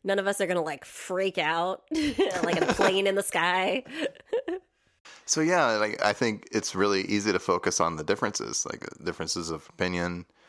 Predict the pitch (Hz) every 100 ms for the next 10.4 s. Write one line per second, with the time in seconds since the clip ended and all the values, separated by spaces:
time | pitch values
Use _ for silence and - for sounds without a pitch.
0 | - - 80 85 76 - 98 101 92 -
1 | 78 73 57 - 76 90 90 78 87 _
2 | _ _ _ _ - 92 87 85 - -
3 | - 180 165 107 - - - 53 62 -
4 | 90 90 80 - - 69 73 90 69 -
5 | _ - 98 90 95 110 - 92 - 95
6 | 98 - - - 90 85 - 113 117 90
7 | 82 85 80 90 - - - - 92 92
8 | - _ _ - 170 147 - - - -
9 | 113 123 156 - - - 87 101 - 73
10 | 53 62 -